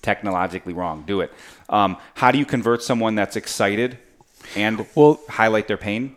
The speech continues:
Speaker 1: Is that
Speaker 2: let,
Speaker 1: where we're
Speaker 2: let's
Speaker 1: going?
Speaker 2: go, let's go with the balance, 'cause what I saw, okay, let's say from, for me, for example, right? I like to connect with people based on their passion, what they're excited with, what they're excited about.
Speaker 1: Yeah,
Speaker 2: Right?
Speaker 1: yeah,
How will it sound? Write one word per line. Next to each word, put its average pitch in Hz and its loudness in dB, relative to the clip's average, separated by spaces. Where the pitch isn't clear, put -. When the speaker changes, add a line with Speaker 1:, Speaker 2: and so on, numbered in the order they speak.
Speaker 1:
Is - -4
that 127 2
Speaker 2:
let, - 0
Speaker 1:
where 107 -4
we're 143 2
Speaker 2:
let's 135 2
Speaker 1:
going? 151 6
Speaker 2:
go, - -4
let's 143 0
go 156 4
with 139 4
the 131 -2
balance, 113 0
'cause 117 -6
what 120 -2
I 120 2
saw, 127 0
okay, 135 0
let's 135 0
say 165 4
from, 143 0
for - -4
me, 127 2
for 110 -4
example, 107 -8
right? 131 0
I 143 2
like 131 0
to 131 0
connect 120 -4
with 117 -10
people 113 -4
based 113 -2
on 113 -4
their 117 -4
passion, 113 -4
what 117 -6
they're 117 -2
excited 120 -2
with, - -12
what 120 -4
they're 120 0
excited 117 -2
about. 107 -8
Speaker 1:
Yeah, 90 0
Speaker 2:
Right? - 0
Speaker 1:
yeah, 82 2